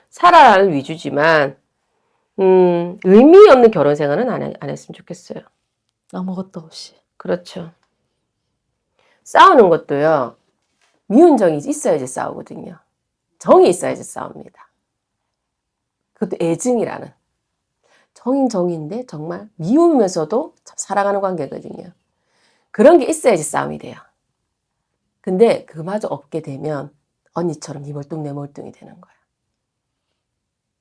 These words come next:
Speaker 1: 무관심. 그냥 한 공간에 있고 밥만 먹는 사이가 되는 거지.
Speaker 2: 응.
Speaker 1: 지금 딱 그래, 둘이가.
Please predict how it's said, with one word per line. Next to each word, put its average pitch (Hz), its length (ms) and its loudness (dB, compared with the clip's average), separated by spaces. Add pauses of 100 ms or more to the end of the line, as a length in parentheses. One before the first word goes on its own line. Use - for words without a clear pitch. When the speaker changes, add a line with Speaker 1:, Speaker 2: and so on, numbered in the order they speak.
(480)
Speaker 1:
무관심. 151 640 -10 (3250)
그냥 143 300 0 (1000)
한 240 220 2
공간에 170 380 2
있고 147 200 -6
밥만 170 320 -6
먹는 143 200 -8
사이가 135 300 -14
되는 - 240 -16
거지. - 320 -20 (120)
Speaker 2:
응. 170 120 -18 (680)
Speaker 1:
지금 185 200 -14
딱 220 180 -10
그래, 214 260 -6
둘이가. - 420 -20